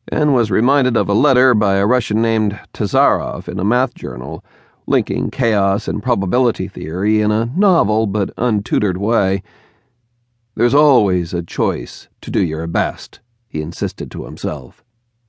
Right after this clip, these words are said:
He pushed over to the other side of the tube and watched the regular shuttle dumping its hundred thousand pound load of radioactive waste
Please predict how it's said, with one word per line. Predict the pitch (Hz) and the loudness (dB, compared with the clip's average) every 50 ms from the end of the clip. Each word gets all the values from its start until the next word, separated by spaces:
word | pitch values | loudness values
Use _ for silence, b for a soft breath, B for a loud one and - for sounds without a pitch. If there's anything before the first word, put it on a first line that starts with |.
| _ _ _ _ _ _ _ _ _ _ _ _ _ b b b b b b b b b | _ _ _ _ _ _ _ _ _ _ _ _ _ b b b b b b b b b
He | - 156 | -2 0
pushed | - 214 208 180 - - | 4 4 4 4 4 4
over | 175 156 120 120 | 2 2 2 0
to | - 131 | -2 -2
the | 107 120 120 | 0 2 2
other | 117 92 98 | 2 0 0
side | - - 110 101 85 | 0 0 0 0 0
of | 85 73 | -2 -6
the | 80 | -8
tube | - - 104 87 78 85 92 101 | -4 -2 -2 -2 -2 -2 -2 -2
and | 95 104 | 0 2
watched | 110 110 104 95 - - - - | 2 2 0 -2 -4 -10 -12 -6
the | 113 110 104 | -2 0 2
regular | 110 107 98 92 85 85 85 | 2 0 0 -2 -4 -4 -6
shuttle | - - 107 92 82 85 92 95 92 92 - - - | -4 -2 -2 -2 -2 -2 -4 -4 -4 -6 -10 -12 -4
dumping | 104 123 110 101 98 82 - | -2 -2 0 0 -2 -4 -6
its | 90 - - | -6 -8 -10
hundred | - - 131 113 98 95 - | -6 -2 -2 0 0 -2 -2
thousand | - 98 101 101 95 90 82 87 | -2 -2 -2 -2 -2 -2 -4 -6
pound | 104 110 107 98 92 90 98 | -4 -4 -2 -2 0 0 0
load | 107 104 95 95 98 98 | 2 2 2 2 0 0
of | 90 95 | 0 0
radioactive | 98 101 98 98 98 98 95 92 - 98 90 - | 0 0 2 2 2 2 0 0 -2 -4 -4 -2
waste | 95 110 104 95 95 95 - - | -2 0 0 0 0 -2 -4 -10